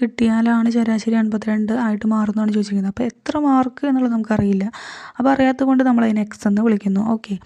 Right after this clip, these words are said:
ശരാശരി എന്ന് പറയുന്ന ഫോർമുല നമുക്കറിയാം, തുക divided by എണ്ണമാണ് ശരാശരി. അപ്പോൾ നമുക്ക് തന്നിരിക്കുന്ന കാര്യങ്ങൾ ഇതിൽ സബ്സ്റ്റിറ്റ്യൂട്ട് ചെയ്യണം. ശരാശരി എന്ന് പറയുന്നത്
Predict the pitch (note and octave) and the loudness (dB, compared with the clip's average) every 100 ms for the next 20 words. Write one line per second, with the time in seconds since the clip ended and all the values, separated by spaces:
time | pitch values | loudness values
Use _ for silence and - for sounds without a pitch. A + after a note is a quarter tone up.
0 | - - _ - C4 C4 C4 C4+ C4+ B3 | -16 -20 _ -2 2 4 4 4 4 4
1 | A#3+ A#3 A3 - G#3+ G#3 G#3 A3 G#3 G#3 | 2 2 0 0 0 0 0 0 -2 -2
2 | G#3+ G#3 G#3 A3+ A#3+ G#3+ G#3+ G#3+ A#3 B3 | -2 0 0 0 -2 -2 0 2 2 2
3 | A3+ G#3 G#3 G#3 A3 G3 G3+ C4+ A3 G#3+ | 2 2 0 0 0 0 0 -2 -2 -2
4 | A3 A#3 G#3+ G3 B3 C4+ B3+ B3 - G#3 | 0 0 0 -2 -2 -2 0 0 0 0
5 | G3 - - - - B3+ C4+ B3+ C4 C4 | -2 -8 -18 -12 -2 2 4 4 2 2
6 | A#3+ A#3+ A#3+ A#3+ B3+ A#3+ A3+ A3 A3 G#3+ | 4 2 2 2 4 2 2 2 2 0
7 | A3 G#3+ - G3+ G3+ G#3+ G#3+ A3 A3+ A3 | 0 -4 -2 -2 0 0 -2 -2 -2 0
8 | A3+ - A#3 A3+ A3 A3 G#3 G3+ G3+ G#3+ | -2 0 0 0 0 0 0 0 0 -2